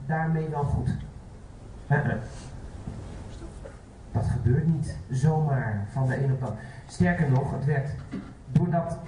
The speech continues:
die zelfgerichtheid zo een patroon geworden was in mijn leven,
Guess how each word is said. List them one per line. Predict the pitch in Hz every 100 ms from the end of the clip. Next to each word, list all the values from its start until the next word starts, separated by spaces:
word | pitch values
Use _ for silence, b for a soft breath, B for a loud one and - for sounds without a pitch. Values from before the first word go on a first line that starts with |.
| -
die | 151 135
zelfgerichtheid | - 185 175 - - 135 180 - - 170 101 104
zo | 120 180 180 139 117
een | 131
patroon | - 165 226 -
geworden | - 135 120
was | 110 107
in | 120
mijn | 107 104
leven, | 95 -